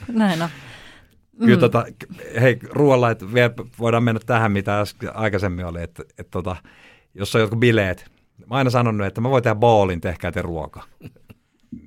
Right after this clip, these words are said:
Speaker 2: Mun mielestä se on niinku ihan vähintäänkin kohtuullista, jos tekee työkseen ruokaa, niin, niin minkä takia sit pitää tehdä tö-,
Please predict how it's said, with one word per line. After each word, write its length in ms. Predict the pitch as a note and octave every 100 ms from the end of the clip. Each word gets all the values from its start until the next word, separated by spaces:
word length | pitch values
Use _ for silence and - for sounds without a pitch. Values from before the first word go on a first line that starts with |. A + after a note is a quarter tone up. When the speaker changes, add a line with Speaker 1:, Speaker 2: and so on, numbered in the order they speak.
| _
Speaker 2:
Mun 140 | A#2 A#2+
mielestä 140 | A2+ -
se 60 |
on 60 | A#2
niinku 200 | A2 A2+ - - _ _ - C3+
ihan 140 | C3
vähintäänkin 380 | C#3 C#3 B2 A#2+
kohtuullista, 560 | C3+ B2 - G2+ F2 F#2+
jos 80 | F2+
tekee 220 | G#2 A2
työkseen 480 | C3 A#2 - G2+ F#2
ruokaa, 480 | G2+ F#2 F#2 F2
niin, 180 | F2 F2 _ _ _ _ _
niin 100 | A2
minkä 200 | A#2 G2+
takia 240 | G2 G#2
sit 100 | F#2
pitää 200 | G#2+ G#2
tehdä 160 | G2+ G2+
tö-, 220 | - -